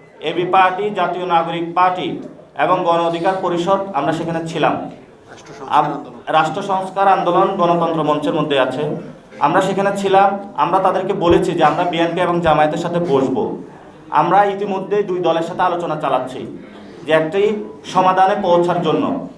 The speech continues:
Speaker 1: তো সমাধানে যদি না পৌঁছতে পারে,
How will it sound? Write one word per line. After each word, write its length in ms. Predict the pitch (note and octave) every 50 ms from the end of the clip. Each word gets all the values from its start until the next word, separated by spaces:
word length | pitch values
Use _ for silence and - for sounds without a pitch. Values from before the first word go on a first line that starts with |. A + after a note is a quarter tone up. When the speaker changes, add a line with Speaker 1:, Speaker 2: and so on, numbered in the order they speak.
| - - - - - - - -
Speaker 1:
তো 60 | D#3
সমাধানে 560 | C#3 - G3 G3 G#3+ G#3+ A3+ A#3 B3 A#3+ A#3+
যদি 100 | A#3 B3
না 220 | A3 G#3 G#3 G#3+ G#3 G#3+
পৌঁছতে 280 | G#3+ G#3 - G#3 A3 G#3+
পারে, 440 | G#3+ G3 E3 D3+ D3 D#3 F#3+ -